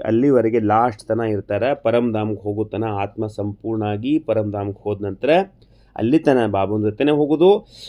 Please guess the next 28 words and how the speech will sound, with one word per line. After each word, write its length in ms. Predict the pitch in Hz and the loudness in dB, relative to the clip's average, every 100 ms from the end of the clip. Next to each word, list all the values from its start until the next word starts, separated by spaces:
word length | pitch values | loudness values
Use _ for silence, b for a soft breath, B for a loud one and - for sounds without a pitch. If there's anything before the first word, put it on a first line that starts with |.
| B | B
ಮತ್ತು 320 | 165 196 - | 2 2 4
ಯಾರು 340 | 156 151 151 147 | 6 6 4 2
ಉಂಚೆ 460 | 127 151 160 160 | 0 0 2 0
ಪದವಿ, 420 | 151 131 123 127 | 0 0 0 0
ಶ್ರೇಷ್ಠ 380 | 113 123 139 - | -2 -2 -2 -2
ಪದವಿಯನ್ನ 540 | 139 123 117 120 117 113 | -4 -2 0 2 2 0
ಪಡೆದಿರ್ತಾರ, 560 | 104 113 131 120 110 104 | 0 2 2 2 0 0
ಹೆಚ್ಚು 380 | 101 101 - | -2 -6 -12
ಪುರುಷಾರ್ಥ 460 | 123 120 107 135 131 - | -12 -10 -4 -4 -4 -6
ಮಾಡಿರ್ತಾರ, 360 | 107 101 113 147 151 b b - | -6 -2 0 0 -2 b b 2
ಅವ್ರು 260 | 139 165 | 6 6
ಮತ್ತೆ 300 | 143 165 - | 4 2 0
ಬ್ರಹ್ಮ 220 | 131 127 | 0 2
ಬಾಬಾ 220 | 123 117 113 | 2 2 2
ಅವ್ರ 120 | 110 | 2
ಜೊತೆ 540 | 107 135 123 127 151 _ _ _ _ | -2 2 4 4 2 _ _ _ _
ಜಲ್ದಿನೇ 460 | 98 113 127 175 190 | -2 0 6 6 8
ಬಂದ್ಬಿಡೋದು. 540 | 156 143 113 104 80 - _ 110 | 6 6 2 -2 -6 -18 _ -4
ಈ 40 | |
ನಾಟಕ 440 | 107 110 107 123 | 0 -2 -2 -4
ಹೆಂಗದಂದ್ರೆ, 880 | 117 127 123 107 104 104 139 165 - _ - | -4 -2 0 -2 0 2 0 0 -10 _ -14
ಬಹಳ 300 | 95 135 156 | -2 2 2
ಚಲೋ 300 | - 143 139 | 2 0 2
ಕೆಲಸ 320 | 123 127 139 | 0 -2 0
ಮಾಡೋರು, 420 | 135 123 120 120 | 2 2 2 0
ಚಲೋ 300 | 120 - 135 | 0 0 0
ಪಾಠ 300 | 131 117 117 | 2 2 0
ಇದ್ದವ್ರಿಗೆ 520 | 117 104 113 110 120 | -2 -2 -2 -2 0